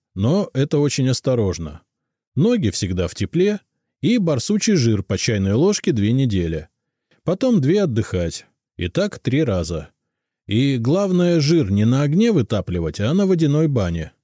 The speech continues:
Ещё советовал три месяца в год проживать там, где сухо. Или в горах, как у нас на Кавказе. И минеральные воды, думаю, полезны будут». Самозабвенно врал я.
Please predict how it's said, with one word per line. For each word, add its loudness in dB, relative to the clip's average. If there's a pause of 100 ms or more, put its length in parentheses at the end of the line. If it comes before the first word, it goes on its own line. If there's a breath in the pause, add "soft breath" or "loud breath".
(600 soft breath)
Ещё 2
советовал 2
три 0
месяца 0
в -4
год 0
проживать 0
там, 0
где 2
сухо. 0 (480)
Или 2
в -2
горах, 0
как -4
у 2
нас 0
на -6
Кавказе. -4 (380)
И 2
минеральные 2
воды, 2
думаю, 2
полезны 0
будут». 0 (520)
Самозабвенно -2
врал -2
я. -8